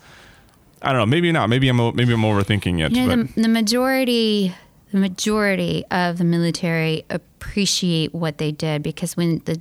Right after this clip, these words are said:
Speaker 2: the day she passed away, uh, again, I'm gonna try not to get emotional 'cause she was everything, but,
Speaker 1: Yeah.
Speaker 2: um,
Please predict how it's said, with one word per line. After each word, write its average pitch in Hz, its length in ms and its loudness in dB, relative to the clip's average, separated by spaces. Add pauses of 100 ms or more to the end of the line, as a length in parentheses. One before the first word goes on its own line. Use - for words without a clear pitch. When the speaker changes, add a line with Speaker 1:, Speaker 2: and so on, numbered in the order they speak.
(160)
Speaker 2:
the 170 100 -2
day 175 180 -2
she 185 220 -2
passed - 360 -4
away, 156 440 -2 (120)
uh, 160 300 0
again, 160 200 -4
I'm 160 140 -2 (160)
gonna 170 140 -6
try 165 180 -4
not 160 160 -4
to - 60 -16
get 160 100 -2
emotional 156 440 0
'cause - 260 -8 (400)
she - 200 -4
was 170 140 -2
everything, 160 520 -2
but, 127 140 2
Speaker 1:
Yeah. 107 220 4 (280)
Speaker 2:
um, 180 560 2